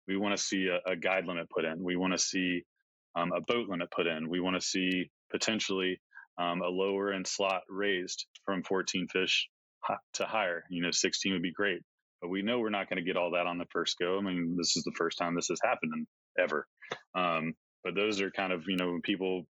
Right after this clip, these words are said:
in the beginning, when we started putting this together, we knew if we got a bunch of people that wanted change together in the same room, we knew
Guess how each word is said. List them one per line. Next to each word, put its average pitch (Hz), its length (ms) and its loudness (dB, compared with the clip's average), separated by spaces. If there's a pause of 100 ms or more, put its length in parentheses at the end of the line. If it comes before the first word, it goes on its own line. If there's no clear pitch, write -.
(140)
in 92 80 0
the 92 60 2
beginning, 110 360 0
when 107 100 0
we 101 60 0
started 101 300 0
putting 98 180 -2
this 90 160 -4
together, 92 320 2
we 90 100 0
knew 95 220 2
if 87 80 -4
we 92 80 -2
got 92 160 2
a 95 60 0
bunch 92 200 -2
of - 60 -8
people 95 220 0
that 87 100 0
wanted 90 240 0
change 90 420 0 (320)
together 92 320 0
in 90 60 -2
the 87 80 -2
same 87 240 -2
room, 101 240 0
we 92 140 0
knew 92 260 0